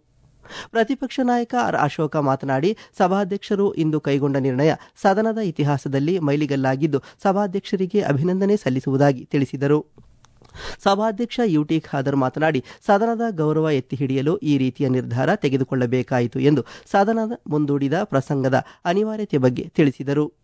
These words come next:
ಮಾತೃತ್ವ ರಜೆ ಹಾಗೂ ಶಿಶುಪಾಲನಾ ರಜೆ ಮೇಲೆ ತೆರಳುವ ಮಹಿಳಾ ಶಿಕ್ಷಕರ ರಜೆಯ ಅವಧಿಗೆ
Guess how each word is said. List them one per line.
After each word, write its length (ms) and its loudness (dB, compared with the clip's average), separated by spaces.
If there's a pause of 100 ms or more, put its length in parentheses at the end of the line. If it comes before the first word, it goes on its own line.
(1200)
ಮಾತೃತ್ವ 580 -2
ರಜೆ 320 0
ಹಾಗೂ 300 0
ಶಿಶುಪಾಲನಾ 720 0
ರಜೆ 260 0
ಮೇಲೆ 300 0
ತೆರಳುವ 500 0
ಮಹಿಳಾ 380 0
ಶಿಕ್ಷಕರ 500 -4 (200)
ರಜೆಯ 320 0
ಅವಧಿಗೆ 440 0